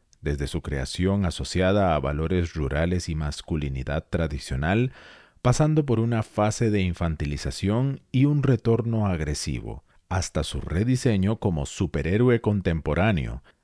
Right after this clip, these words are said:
y su proyección en entornos digitales y físicos como una botarga. Se concluye que la capacidad de adaptación del personaje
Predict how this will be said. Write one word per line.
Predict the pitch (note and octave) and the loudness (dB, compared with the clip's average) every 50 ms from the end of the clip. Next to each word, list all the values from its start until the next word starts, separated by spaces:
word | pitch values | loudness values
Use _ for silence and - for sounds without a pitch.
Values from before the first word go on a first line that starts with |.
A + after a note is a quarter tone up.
| _ _ _ | _ _ _
y | - C3 B2+ | -2 -2 2
su | - D#3 | 2 0
proyección | C#3 D#3 D3+ C#3+ D3 D3+ - - - A#2+ G#2 F#2+ F#2+ G2 A2 - _ - | 2 4 2 4 4 2 0 2 2 2 4 4 2 2 0 -4 _ 0
en | G2 F#2+ F2 | 0 2 2
entornos | D#2 C#2+ D2 - - G2+ A2+ A#2 A#2+ A#2 A#2+ A2 G2 | 0 -2 -2 0 2 2 4 4 4 2 2 2 2
digitales | E2+ C2 C2+ C#2 - - F#2+ G#2+ A#2 B2 B2 - - - | 0 -2 -2 -4 0 2 2 4 4 4 2 0 -2 -2
y | - G#2+ F#2+ | -2 -2 -2
físicos | - - D3 D3 - - D#2 - - D2 A1+ - - - - _ _ - | 2 2 2 2 2 0 -6 -6 -4 -8 -8 -8 -10 -16 -18 _ _ -2
como | - G2+ E2+ D#2 D2+ | 0 2 2 2 0
una | D2 E2+ A2 A2+ G#2+ | 0 2 2 2 4
botarga. | F#2+ F2 - - D2 B1+ B1 A#1+ - - C2 - - _ _ _ _ _ _ _ _ _ _ _ _ | 2 2 0 0 0 0 -2 -4 -6 -8 -10 -10 -12 _ _ _ _ _ _ _ _ _ _ _ _
Se | - - - - C#3+ | -14 -4 2 4 4
concluye | - - F3+ F3+ F3 - C3+ A#2+ G#2+ F#2+ G#2+ A#2+ B2+ - | 4 6 2 2 4 4 4 4 4 4 4 2 2 2
que | - G#2+ | 2 2
la | F2 F2 D#2+ | 2 2 0
capacidad | - E2 - D2 D2 - D#2 D2 D#2+ E2 F#2+ G2 | -2 -2 -2 -2 -2 -2 -2 0 2 2 2 4
de | G#2+ G#2+ | 4 4
adaptación | G#2+ G#2+ G#2+ - - G2+ - - A2+ G#2+ G#2 F2+ | 4 2 0 0 -2 -2 0 2 2 2 2 2
del | - - - | -2 -4 -4
personaje | - D2+ - - - A2 A#2 A#2 G2+ F2+ - G#2+ G2+ - | -6 -6 -6 -2 -2 0 0 0 0 0 0 0 -2 -2